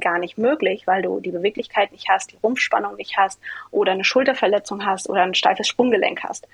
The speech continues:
Und deswegen erarbeiten wir uns dann im persönlichen Austausch mit diesem, mit dieser Person, was für sie realistisch ist und wie wir die Bewegung für diesen Menschen so anpassen können,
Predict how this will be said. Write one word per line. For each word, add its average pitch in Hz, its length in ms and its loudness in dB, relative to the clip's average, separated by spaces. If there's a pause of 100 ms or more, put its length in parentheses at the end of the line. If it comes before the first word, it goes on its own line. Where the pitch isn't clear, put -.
(320)
Und - 100 -4
deswegen 226 260 4
erarbeiten 226 640 4
wir 233 160 4
uns 226 160 -2
dann 190 160 4
im 202 120 -4
persönlichen 254 640 0
Austausch 240 460 2
mit 202 160 -6
diesem, 202 320 -6
mit 202 160 -10
dieser 202 160 2
Person, 190 420 -4 (300)
was 190 260 2
für 185 80 -6
sie 185 120 -2
realistisch 233 460 0
ist 220 260 0
und 190 240 -6 (280)
wie 220 240 -2
wir 220 160 2
die 208 260 -2
Bewegung 196 540 -2
für - 140 -6
diesen 196 240 -4
Menschen 185 340 -4
so 208 320 0 (160)
anpassen 226 500 0
können, 196 360 -2